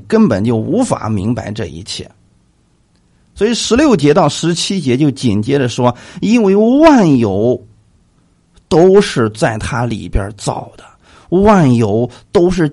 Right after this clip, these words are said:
借着他并为他而造的，他在万有之先。耶稣基督是神，但同时他也是创造者。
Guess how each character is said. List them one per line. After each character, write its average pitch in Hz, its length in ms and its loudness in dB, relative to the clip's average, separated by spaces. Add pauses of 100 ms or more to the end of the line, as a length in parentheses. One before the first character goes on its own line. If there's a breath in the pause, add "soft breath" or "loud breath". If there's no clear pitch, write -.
借 190 440 2
着 110 140 -2
他 135 420 -6 (380 soft breath)
并 165 360 2 (220)
为 226 460 0
他 110 440 -4
而 107 280 -8
造 - 400 -10
的， - 80 -20 (800)
他 98 200 -12
在 92 140 -14 (140)
万 110 440 -6
有 - 380 -16 (460)
之 - 160 -14
先。 - 300 -14 (2000)
耶 143 140 0
稣 175 220 0
基 170 160 -4
督 165 140 0
是 156 180 -2
神， 104 360 -6 (480 loud breath)
但 196 140 -6
同 247 320 2
时 220 220 -2
他 240 260 -4
也 117 200 -4
是 135 240 -6
创 156 440 -6
造 - 300 -10
者。 - 120 -20